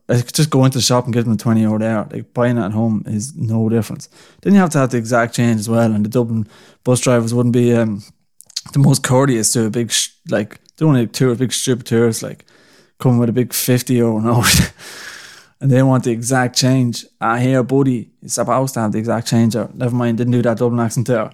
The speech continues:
Moving on. Uh, mo-, moving on in the news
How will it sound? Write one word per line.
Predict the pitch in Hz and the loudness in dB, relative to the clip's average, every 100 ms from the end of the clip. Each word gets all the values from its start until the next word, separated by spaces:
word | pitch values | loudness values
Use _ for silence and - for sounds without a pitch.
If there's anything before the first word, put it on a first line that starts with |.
| - | -6
Moving | 139 147 156 143 | 2 4 4 4
on. | 143 160 156 113 - - - - - - | 4 4 4 2 -4 -10 -14 -14 -14 -10
Uh, | 123 135 139 135 131 123 | 0 2 4 4 2 0
mo-, | - 170 180 | -4 -2 2
moving | 214 185 | 4 4
on | 170 196 | 4 4
in | 156 | 4
the | 135 | 4
news | 143 151 120 | 4 4 2